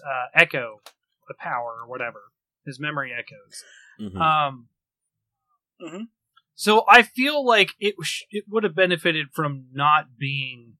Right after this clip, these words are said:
Speaker 1: that way. You could still have all the exploration and everything. I just, I just don't feel like, I feel like it didn't fit the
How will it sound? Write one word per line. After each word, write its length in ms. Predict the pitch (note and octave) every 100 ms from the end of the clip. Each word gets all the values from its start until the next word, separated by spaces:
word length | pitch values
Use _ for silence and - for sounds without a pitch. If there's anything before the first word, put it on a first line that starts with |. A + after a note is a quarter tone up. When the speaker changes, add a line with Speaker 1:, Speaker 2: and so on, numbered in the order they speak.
| _ _ _
Speaker 1:
that 300 | D3+ B2+ A#2 -
way. 280 | D3 A#2 A#2+
You 140 | E3
could 200 | A3+ D#3+
still 240 | - G3
have 220 | F3+ F3+ C#3+
all 200 | C3+ C#3
the 100 | C#3
exploration 960 | C#3 - C#3 B2+ B2+ B2 - B2+ A#2+ _ _ _ -
and 140 | C#3
everything. 420 | C3+ B2+ - B2+ B2+
I 40 |
just, 220 | C#3 D3 E3
I 100 | D3
just 200 | D3 F3
don't 220 | D#3+ C#3+
feel 200 | D#3+ D3+
like, 240 | C#3 B2 - _ _ _ _ -
I 60 | C3+
feel 240 | F#3 F3+
like 200 | E3+ D#3
it 100 | C#3
didn't 280 | D3+ D3 B2+ _
fit 240 | D#3 D3+
the 120 | -